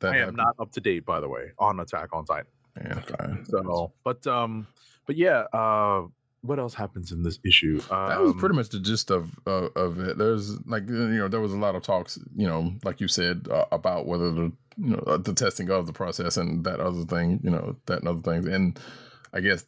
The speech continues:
Speaker 1: Wolverine and them are still out there, you know, on
Speaker 2: Mm-hmm.
Speaker 1: that front of, uh, Domino's mission.
Speaker 2: Right. And remember, la-, I think, was it last week or the week before, you were asking about the Morlocks and the Morlock healers, right? You know,
Speaker 1: Yes.
Speaker 2: he's, he's front and center in, in, uh,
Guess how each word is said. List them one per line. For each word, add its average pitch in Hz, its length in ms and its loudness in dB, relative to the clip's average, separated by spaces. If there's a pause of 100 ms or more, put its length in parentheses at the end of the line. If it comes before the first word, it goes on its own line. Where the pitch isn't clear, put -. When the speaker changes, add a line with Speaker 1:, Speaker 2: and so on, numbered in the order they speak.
Speaker 1:
Wolverine 92 580 0
and 92 100 6
them 92 160 2
are 85 60 2
still 90 240 2
out 87 180 2
there, 85 440 4 (220)
you 90 60 2
know, 85 120 2
on 85 160 4
Speaker 2:
Mm-hmm. 127 100 8
Speaker 1:
that 98 200 2
front 82 380 -4
of, 87 320 -2
uh, 82 360 6 (340)
Domino's 87 360 -2
mission. 87 460 4 (460)
Speaker 2:
Right. 110 240 -2 (260)
And 143 100 -4
remember, 160 360 4
la-, 151 240 6
I 143 80 -2
think, 233 200 -2 (160)
was 190 120 6
it 156 60 8
last 127 300 2
week 214 140 0
or 185 80 10
the 143 80 8
week 147 220 0
before, 151 440 4
you 143 120 6
were - 80 2
asking 127 260 0
about 123 160 2
the 117 80 -6
Morlocks 135 720 6
and 113 240 0
the 113 60 0
Morlock 139 460 4
healers, 131 460 4
right? 104 140 2 (160)
You 127 80 0
know, 95 140 0 (200)
Speaker 1:
Yes. 104 280 0
Speaker 2:
he's, - 20 -
he's 110 200 2
front 143 300 -4
and 123 60 -10
center 135 320 0
in, 90 260 -4
in, 92 220 -2
uh, 87 140 -2